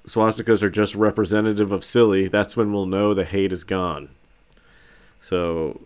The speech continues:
I think we can learn a lot from that, that I'm just saying right there.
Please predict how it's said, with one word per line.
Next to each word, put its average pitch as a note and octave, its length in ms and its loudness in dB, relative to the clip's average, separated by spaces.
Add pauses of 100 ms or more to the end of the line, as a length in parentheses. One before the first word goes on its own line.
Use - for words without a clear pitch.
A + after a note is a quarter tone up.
I F2 100 -8
think F2+ 180 -4
we F2+ 120 -4
can F2 160 -6
learn F#2 200 -2
a F2 60 -2
lot F#2 320 0
from D2+ 180 -10
that, C#2+ 300 -8 (180)
that E2+ 280 -6
I'm E2 120 -6
just E2+ 180 -8
saying E2+ 280 -2
right D2+ 200 -4
there. D2+ 360 -4